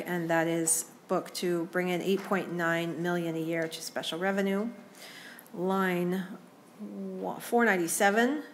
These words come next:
is a provision we'll hear about later that, uh, allows full service providers to issue certain credentials, certain records that now only D V S can provide.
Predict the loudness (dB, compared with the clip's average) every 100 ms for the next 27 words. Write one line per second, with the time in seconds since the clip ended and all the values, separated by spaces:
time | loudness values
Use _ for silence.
0 | -20 -20 -20 -4 2 4 4 2 2 0
1 | -2 0 0 0 0 0 0 -2 -2 -2
2 | 0 2 4 4 2 -6 -16 -2 2 4
3 | 2 0 2 2 4 6 6 4 2 -2
4 | -2 -2 0 0 0 -2 0 2 2 -2
5 | -2 -2 0 0 -2 -4 -4 -2 -2 -4
6 | -4 -4 -2 -4 -2 -2 0 -2 0 0
7 | 0 0 0 0 0 0 0 -2 -6 -2
8 | 0 0